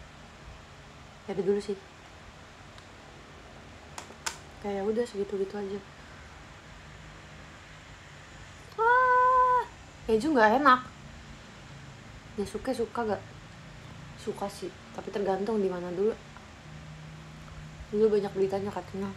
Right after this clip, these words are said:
dia suka pakainya air dari toilet. Langsung mamaku, "Jangan suka beli ini aja," gitu-gitu. Karena aku jadi parno. Tapi kalau di mall nggak mungkin nggak sih?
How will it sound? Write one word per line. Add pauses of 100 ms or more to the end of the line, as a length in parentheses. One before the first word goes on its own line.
(120)
dia
suka (240)
pakainya
air
dari
toilet. (2000)
Langsung
mamaku, (640)
"Jangan
suka
beli
ini
aja,"
gitu-gitu. (800)
Karena
aku
jadi
parno. (1600)
Tapi
kalau
di
mall
nggak
mungkin
nggak
sih?